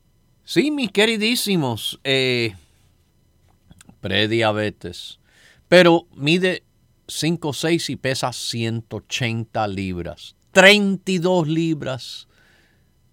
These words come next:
de sobrepeso. Eso influye,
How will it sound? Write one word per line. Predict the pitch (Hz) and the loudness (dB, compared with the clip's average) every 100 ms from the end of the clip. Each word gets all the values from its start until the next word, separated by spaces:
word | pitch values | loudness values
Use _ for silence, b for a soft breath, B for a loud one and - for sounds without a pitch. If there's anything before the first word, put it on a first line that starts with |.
| _ _ _ _ _ | _ _ _ _ _
de | 120 | -2
sobrepeso. | 113 131 117 107 98 104 92 - 87 87 _ _ _ _ _ _ _ _ - | 0 2 2 2 0 0 -2 -4 -10 -16 _ _ _ _ _ _ _ _ -2
Eso | 139 165 190 185 | 2 2 4 2
influye, | 143 - - 139 139 92 - | 0 -4 -2 0 0 -2 -8